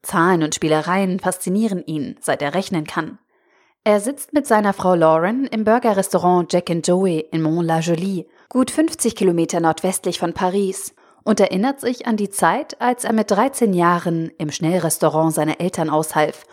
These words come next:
um erst erwachsen und dann Rennfahrer zu werden. Sein letztes Rennen im Go-Kart fällt ihm ein.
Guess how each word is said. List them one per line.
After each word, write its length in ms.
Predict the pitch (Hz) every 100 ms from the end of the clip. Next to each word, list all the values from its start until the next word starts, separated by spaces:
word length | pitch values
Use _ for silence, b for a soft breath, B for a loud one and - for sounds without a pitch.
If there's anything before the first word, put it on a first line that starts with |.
| B B
um 160 | 196 180
erst 300 | 170 160 -
erwachsen 640 | 175 170 165 - 196 269
und 180 | 339 208
dann 160 | 165 160
Rennfahrer 540 | 180 233 196 175 170
zu 140 | - 170
werden. 340 | 160 - - _ _ _ b b b b
Sein 280 | - 220 226
letztes 460 | 262 269 - 233 170
Rennen 280 | 165 214 208
im 140 | 180
Go-Kart 420 | 175 190 170 156
fällt 240 | - 151 156
ihm 140 | 156
ein. 340 | 156 151 139